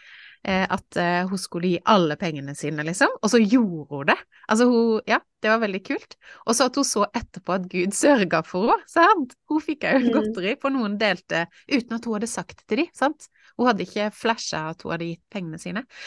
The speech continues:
Speaker 1: Og jeg må si at, eh, de lederne som hadde snakket om innsamlinger, hadde heller ikke nøda,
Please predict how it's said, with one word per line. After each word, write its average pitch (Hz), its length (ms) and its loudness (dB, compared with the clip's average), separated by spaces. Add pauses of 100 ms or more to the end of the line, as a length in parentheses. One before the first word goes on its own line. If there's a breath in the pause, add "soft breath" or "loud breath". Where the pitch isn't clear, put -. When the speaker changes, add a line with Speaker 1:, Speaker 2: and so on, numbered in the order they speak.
(160 loud breath)
Speaker 1:
Og 254 80 8
jeg 247 80 6
må 254 100 4
si 226 140 -2
at, 202 240 0
eh, 190 240 2
de 185 160 -4
lederne 160 420 -2
som 175 160 -10
hadde 170 140 -6
snakket 175 340 -4
om 160 120 -4
innsamlinger, 165 560 -2
hadde 202 160 2
heller 175 200 -2
ikke 180 300 -4
nøda, 180 640 0